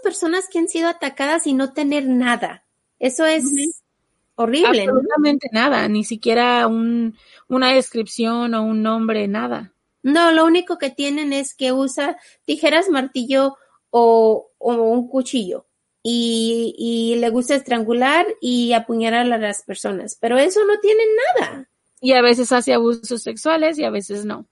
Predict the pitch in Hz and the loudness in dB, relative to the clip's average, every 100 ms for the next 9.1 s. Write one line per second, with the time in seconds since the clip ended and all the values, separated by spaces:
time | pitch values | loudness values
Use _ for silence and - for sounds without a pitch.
0 | _ _ 240 214 208 202 214 226 220 220 | _ _ -4 -2 -2 -2 -6 -8 -10 -10
1 | 220 214 _ _ _ _ _ _ _ _ | -12 -16 _ _ _ _ _ _ _ _
2 | _ _ _ - 285 330 311 320 330 330 | _ _ _ -2 0 2 0 0 -2 -2
3 | 320 - 349 381 370 269 285 269 277 285 | -2 0 0 0 -2 -2 0 0 0 2
4 | 311 294 254 247 294 311 294 247 233 247 | 2 0 0 0 -2 -4 -4 -2 -2 -2
5 | 240 240 294 302 294 294 294 269 240 214 | -4 -2 -4 -2 -2 -2 -2 -2 -4 -6
6 | - 233 240 262 240 240 254 294 320 330 | -6 -2 -2 -2 -2 2 2 4 2 2
7 | 349 330 311 277 254 277 311 302 277 269 | 0 2 2 2 2 2 0 0 -2 -2
8 | 262 - 285 320 294 240 185 254 - - | -2 -2 2 4 4 2 0 -6 -10 -12